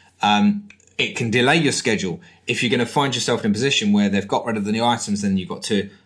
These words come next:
either trace it back or you've got to buy a new one. So then you've got to consider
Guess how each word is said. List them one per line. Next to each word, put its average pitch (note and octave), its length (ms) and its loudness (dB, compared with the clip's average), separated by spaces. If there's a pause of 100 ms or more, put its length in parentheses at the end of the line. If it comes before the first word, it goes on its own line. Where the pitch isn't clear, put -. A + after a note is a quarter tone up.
(160)
either A#2+ 460 2
trace A2 380 -2
it G#2+ 100 -10
back D#3+ 400 0
or G#2+ 120 0
you've G2+ 120 2
got E2+ 100 -6
to - 60 -10
buy G2+ 240 -2
a - 20 0
new D3+ 240 4
one. D3 260 0
So A#2 200 -4
then G#2 120 2
you've G2 120 0
got F#2 160 -8
to - 60 -20
consider G2+ 500 -4